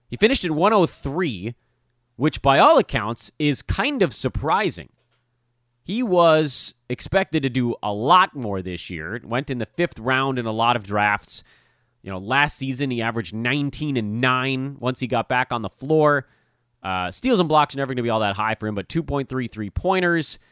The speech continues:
Very good free throw shooting big man. Good free throw shooter for any position on the floor. Uh, anybody that's hitting you nineteen and nine with good free throw percent on medium volume and hitting threes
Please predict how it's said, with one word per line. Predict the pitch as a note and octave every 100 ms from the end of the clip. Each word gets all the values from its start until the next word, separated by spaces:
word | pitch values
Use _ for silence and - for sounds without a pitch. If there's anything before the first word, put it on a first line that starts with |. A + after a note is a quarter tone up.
| _ _ _
Very | F#2 F#2+ F#3 G#3 E3+
good | C3 B2+ A#2
free | - B2
throw | - A#2 A2
shooting | - A#2+ A2 G#2+
big | A2+ G2+
man. | A2 G#2+ G#2+ G#2+ -
Good | F#3
free | - D3+
throw | C#3
shooter | B2+ C3 A2+
for | - F2+
any | G#2+ F3+ -
position | F#2 E2+ F2 E2+
on | D#2
the | D#2
floor. | - E2 D2 E2+ - _ _ _ _
Uh, | - F#2 F2+ F2 E2 _ -
anybody | F3 D4+ A#3
that's | F#3 C#3+
hitting | D3 C#3+
you | C#3 A#2
nineteen | B2 D3+ E3 - D#3+ D3
and | A2 A2
nine | C#3 C3 F2 F2 G#2+ A#2+ _ _ _ -
with | A2+ -
good | F#3 E3
free | D#3 E3+
throw | D#3 D3
percent | C#3 C3+ C#3+ B2+ - _ _ _ _ _ -
on | G2 G#2+
medium | C#3+ F3+ D#3+ C3+
volume | B2 C3+ C3+ C3 B2+ B2
and | G2 F#2
hitting | C3 E3
threes | A#2+ - C3 D3 C3+ B2+ A#2+